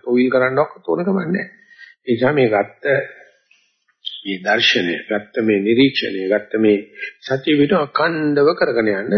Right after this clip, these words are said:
මේක සැක කරන එක තමයි මේ හරිද, වැරදිද, සමතද, විපස්සනාද කියලා සැක කරන එක.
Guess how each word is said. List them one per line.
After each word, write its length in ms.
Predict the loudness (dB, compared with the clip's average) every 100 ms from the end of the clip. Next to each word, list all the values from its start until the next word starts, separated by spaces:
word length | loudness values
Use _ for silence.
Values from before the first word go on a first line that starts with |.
| 2
මේක 240 | 2 0 0
සැක 340 | -2 -4 -2 -2
කරන 280 | 0 2 2
එක 180 | 2 0
තමයි 440 | -2 0 2 4 2 0 _ _ _ _ _ _ _ _ _ -6
මේ 100 | -2
හරිද, 420 | 0 0 -2 -2 2 2
වැරදිද, 520 | 4 2 0 -4 -2 0
සමතද, 520 | 0 0 -2 -2 -4 -2 0
විපස්සනාද 500 | 2 2 0 -6 -2
කියලා 240 | 2 2 0
සැක 260 | -6 -6 -4
කරන 320 | -2 0 0
එක. 140 | 0